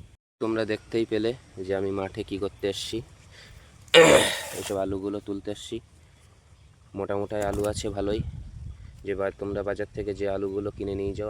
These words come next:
আমাদের মাঠে এইভাবেই চাষ করা হয়। তো এইগুলো আজকের ভিডিও এইটুকুই, যে আমি মাঠে এসে কীভাবে আলু তুললাম, আলু কীভাবে তুলতে হয়। তো এই হচ্ছে আলু তোলা সিস্টেম। মাটির মধ্যে থাকে, কোদাল দিয়ে খুঁড়ে খুঁড়ে আলু তুলতে হয়, কষ্ট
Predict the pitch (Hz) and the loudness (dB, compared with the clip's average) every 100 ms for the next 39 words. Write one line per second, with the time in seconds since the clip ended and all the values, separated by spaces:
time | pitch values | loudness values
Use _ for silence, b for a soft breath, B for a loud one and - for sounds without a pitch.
0 | 98 98 98 98 98 98 98 104 104 101 | -6 -6 -6 -6 -4 -4 -2 -4 -4 -6
1 | - 98 101 110 139 - - - - - | -4 -2 0 0 -4 -12 -16 -16 -14 -14
2 | B B B - - - - 101 101 98 | B B B -14 -14 -12 -2 0 0 0
3 | 107 113 107 101 113 101 101 107 101 110 | 0 0 -2 -4 -2 -2 0 2 2 0
4 | 104 117 131 - 98 101 104 101 101 110 | -2 -4 -4 -12 -4 0 2 0 0 -2
5 | - 107 107 104 110 104 98 107 107 117 | -4 -4 -4 -2 2 2 0 -2 -2 -2
6 | 127 104 98 - 101 104 107 101 101 107 | -4 -4 -4 -4 -4 -4 -4 -8 -8 -6
7 | 113 123 - B B B B - - - | -6 -10 -16 B B B B -20 -20 -20
8 | - - - 104 98 101 - - 117 B | -20 -20 -6 0 0 0 -4 -6 -6 B
9 | B B B B - 98 92 101 104 104 | B B B B -6 -4 -2 0 0 0
10 | - - - 113 - - B B - 95 | -6 -8 -6 -6 -6 -20 B B -6 -6
11 | 95 104 104 101 110 - 101 110 - 101 | -2 -2 -2 -2 -4 -4 -8 -6 -4 -2
12 | 98 104 101 - 101 104 107 110 101 98 | 0 -2 -2 0 -2 0 0 2 2 0
13 | - 107 110 113 107 104 - | -2 -6 -2 -4 0 -2 0